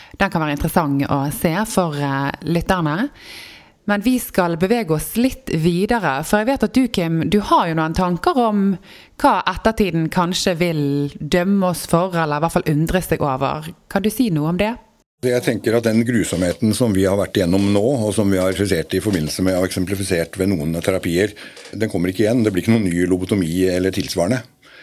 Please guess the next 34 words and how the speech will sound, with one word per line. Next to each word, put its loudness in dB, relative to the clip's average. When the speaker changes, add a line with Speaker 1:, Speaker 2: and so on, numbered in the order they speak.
Speaker 2:
Eh, -8
jeg, 0
der 4
tillater 0
jeg, -6
tillater 0
jeg 4
meg 2
å 0
være 0
litt -2
sånn 0
optimistisk, -4
faktisk, -4
fordi, 2
eh, 2
det 0
er 0
spesielt -2
to -8
argumenter, 0
eh, -2
som 0
tenker -2
går 2
ganske -2
langt 0
til 2
å -4
utelukke -6
det. 0
Og -2
det 0
er, 0